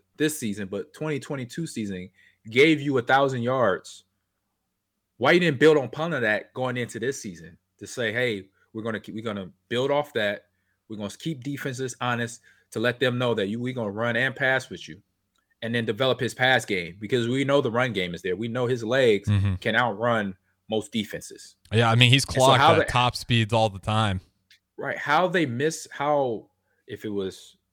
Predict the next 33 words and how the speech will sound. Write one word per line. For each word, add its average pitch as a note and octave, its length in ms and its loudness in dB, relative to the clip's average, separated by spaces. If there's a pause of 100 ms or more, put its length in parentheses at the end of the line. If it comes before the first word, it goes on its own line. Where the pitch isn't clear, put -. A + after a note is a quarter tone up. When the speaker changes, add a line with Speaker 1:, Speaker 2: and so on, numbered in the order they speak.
(140)
Speaker 1:
their G2 80 -10
quarterback D3+ 520 2
coach, D3 540 -4 (120)
Eberflus, C#3 420 -4
the A2+ 80 -2
head D3 240 0
coach, D3 320 -2
the - 120 -10
O C3 180 -4
C, D3+ 400 -6 (240)
if - 160 -8
the F#2 80 -2
O A2+ 100 2
C A#2+ 260 -2
is C3+ 140 6
the C#3+ 60 -2
quarterback C#3+ 380 2
coach, D3 240 0
all A#2+ 240 -2
that, C3 160 -2 (200)
how D#3+ 160 0
you E3+ 160 2
miss C#3 300 0
that C3 340 6 (300)
half D3+ 300 2
of D3+ 120 0
a D3 60 6
season A#2+ 600 -4 (380)
where A#2 220 2
you B2+ 240 -4
did C3+ 240 0
not C3 240 0
develop A#2 680 -2